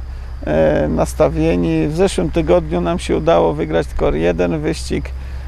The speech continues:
a w tym tygodniu mamy kilka takich koni podchodzących, które powinny nam, e, punktować i jak dopisze nam szczęście,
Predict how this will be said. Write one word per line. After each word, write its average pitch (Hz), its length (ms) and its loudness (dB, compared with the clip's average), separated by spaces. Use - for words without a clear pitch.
a 320 220 4
w - 60 -4
tym 220 240 2
tygodniu 175 440 2
mamy 170 340 0
kilka 160 400 0
takich - 400 -4
koni 160 320 0
podchodzących, 147 880 -2
które 185 480 2
powinny 151 480 4
nam, 147 420 2
e, 143 380 0
punktować 151 840 0
i 139 180 -2
jak 139 180 -2
dopisze 143 600 -4
nam 147 240 -2
szczęście, 147 680 -2